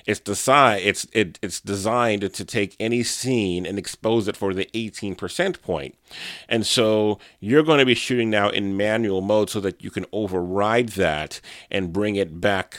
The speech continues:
uh, down so that the sky is, is black and dark again, and then the lights,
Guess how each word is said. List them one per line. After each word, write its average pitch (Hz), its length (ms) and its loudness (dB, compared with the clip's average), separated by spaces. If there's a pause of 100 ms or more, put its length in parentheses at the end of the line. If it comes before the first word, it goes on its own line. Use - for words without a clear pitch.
(260)
uh, 87 200 -2
down 98 480 0
so 101 160 -2
that 87 180 -2
the 92 100 -12
sky 101 420 0
is, 87 200 -2 (600)
is 90 200 -2
black 101 540 2
and 90 220 -2
dark 113 320 4
again, 80 520 0 (340)
and 101 160 4
then 95 160 0
the 92 100 0
lights, 104 840 0